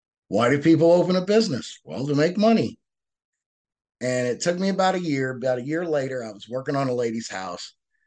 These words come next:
and she had been gone all week, and, and we literally transfer-, transformed her, her whole interior of her house. And the day she come back,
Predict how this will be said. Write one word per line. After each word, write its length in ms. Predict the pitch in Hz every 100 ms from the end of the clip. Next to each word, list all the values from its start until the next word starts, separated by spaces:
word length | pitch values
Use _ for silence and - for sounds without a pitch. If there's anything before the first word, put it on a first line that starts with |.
| _ _ _ _
and 500 | 101 104 98 95 92
she 220 | 92 - 147
had 140 | 123
been 200 | 123 113
gone 300 | 127 160 127
all 200 | 110 95
week, 260 | 95 101 90
and, 180 | 90
and 220 | - 101 104
we 80 |
literally 440 | 113 110 131 104 95
transfer-, 580 | - 110 92 - 85 85 _ -
transformed 600 | 123 92 - 110 92 78
her, 120 | 80
her 480 | - 85 - 85 76
whole 260 | 85 85 80
interior 480 | 76 - 95 82
of 60 | 73
her 160 | 67 85
house. 400 | 90 73 - - _ _ _ _ _ _ _ _ -
And 680 | 113 117 113 110 104 92 - _ _ _ _ _ _ _ _
the 80 | 85
day 320 | 92 120 139
she 240 | 151 - 156
come 320 | - 131 110
back, 340 | 113 135 104